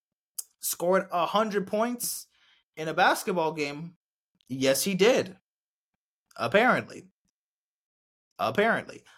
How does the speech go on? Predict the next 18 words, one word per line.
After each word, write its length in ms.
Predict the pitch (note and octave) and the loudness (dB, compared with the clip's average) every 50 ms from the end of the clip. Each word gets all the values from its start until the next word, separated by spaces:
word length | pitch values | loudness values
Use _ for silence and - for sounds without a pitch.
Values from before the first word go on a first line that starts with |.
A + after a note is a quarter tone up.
| _ _ - | _ _ 0
Um, 440 | C#3+ D#3 D#3+ E3 E3+ E3+ E3 D3 - _ _ | 0 2 2 2 0 -2 -4 -12 -14 _ _
yeah. 420 | - C#3+ D3 E3 F#3+ G3+ C#3+ - - _ - _ _ _ _ _ _ _ _ - | -20 -14 -4 -2 0 0 -2 -4 -10 _ -20 _ _ _ _ _ _ _ _ 0
Again, 360 | A#3 A#3 G#3 G3+ G3 A#3 D#4 G4 - _ _ _ _ _ _ _ _ _ _ _ _ _ _ _ | 0 2 4 2 2 2 0 -6 -16 _ _ _ _ _ _ _ _ _ _ _ _ _ _ _
this 220 | C#3 E3 F#3 F#3 | -6 -6 -4 -4
is 180 | G3+ G3+ F#3 F#3 | -4 -8 -8 -10
history 840 | - - - - A3 A3 - - - F#3+ F#3+ F#3 F3+ F3 G#3 G#3+ G3+ F#3 - _ - | -10 -6 4 4 4 4 4 -4 -4 -2 0 2 2 0 0 -4 -8 -12 -16 _ -4
in 180 | E3 F3 F3 | -2 0 0
the 160 | E3 E3+ E3+ E3 | 2 2 2 2
N 140 | E3 E3 | 2 0
B 220 | D#3+ D3 C#3 C3+ C3 | 0 0 2 2 4
A. 280 | B2 B2 C#3+ D#3+ E3 _ _ _ _ _ _ _ _ _ _ _ _ _ _ _ _ _ _ _ _ - | 4 4 2 0 -4 _ _ _ _ _ _ _ _ _ _ _ _ _ _ _ _ _ _ _ _ -6
Everybody 460 | F3+ G3 G#3+ G#3 F#3 G#3 G3+ F#3+ F#3+ | -4 -4 -4 0 2 2 2 2 0
has 340 | F#3 F#3 F3+ F#3 F#3+ F3+ - | 0 0 0 0 0 -2 -2
their 300 | F#3+ F3+ F3 E3+ - - | -2 -2 -2 -4 -6 -6
opinions 560 | - - - - F#3+ F#3 F#3+ F#3+ F#3+ F#3+ F3+ | -8 -8 -4 -2 0 0 2 2 2 2 2
and 160 | F3 E3+ E3+ D3+ | 2 2 2 2
beliefs, 460 | D#3+ D#3 F3 F3 A3+ A#3+ - - - | 2 2 2 2 0 -2 -6 -8 -4
whether 520 | C#3+ D3 D#3 D#3 D#3 D3+ D3 D3 A#2+ - | 0 0 2 2 2 0 0 -2 -6 -10